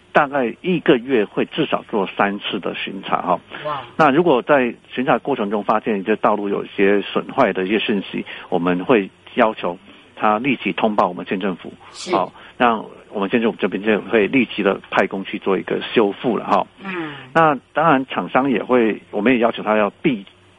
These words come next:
Speaker 1: 必须要把整个巡查的报告以及行车记录器影像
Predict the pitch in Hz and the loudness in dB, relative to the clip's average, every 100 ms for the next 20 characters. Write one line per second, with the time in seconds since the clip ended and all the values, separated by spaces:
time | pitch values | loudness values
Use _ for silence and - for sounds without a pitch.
0 | _ - 147 - 123 101 92 87 - - | _ -2 -2 4 2 2 -2 -8 -12 -10
1 | 98 - 90 - 104 110 95 - 101 - | -8 -6 -6 -4 -4 0 -2 2 0 2
2 | 98 87 - 98 107 98 110 98 110 113 | -2 -2 -14 -8 -6 -4 -4 0 -2 0
3 | 107 95 110 101 - 101 | -2 0 -2 -2 0 -2